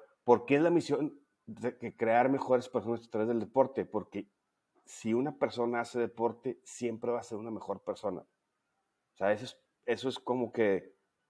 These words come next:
si yo te doy la disciplina de levantar temprano y andar en bici y regresar y bañar, o, o, o como decías ahorita, pues, me levantaba de vacaciones, me salía a caminar.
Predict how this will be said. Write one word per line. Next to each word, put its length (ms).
si 280
yo 220
te 80
doy 200
la 120
disciplina 640
de 60
levantar 520
temprano 500
y 80
andar 280
en 140
bici 500
y 100
regresar 640
y 60
bañar, 520
o, 140
o, 360
o 80
como 160
decías 180
ahorita, 380
pues, 220
me 100
levantaba 400
de 80
vacaciones, 500
me 80
salía 160
a 40
caminar. 420